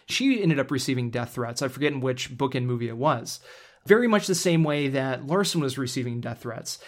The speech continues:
And then, like, all the newsstands that would carry the magazine, which was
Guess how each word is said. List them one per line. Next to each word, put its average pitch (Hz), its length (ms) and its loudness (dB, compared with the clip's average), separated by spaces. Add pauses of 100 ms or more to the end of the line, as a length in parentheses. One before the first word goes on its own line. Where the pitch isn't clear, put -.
(240)
And 175 220 6
then, 190 220 10
like, 170 220 4
all 170 160 8
the 175 100 8
newsstands 160 500 6
that 156 100 2
would 131 140 -4
carry 165 260 4
the 139 100 0
magazine, 131 840 0 (380)
which 165 300 6
was 165 540 4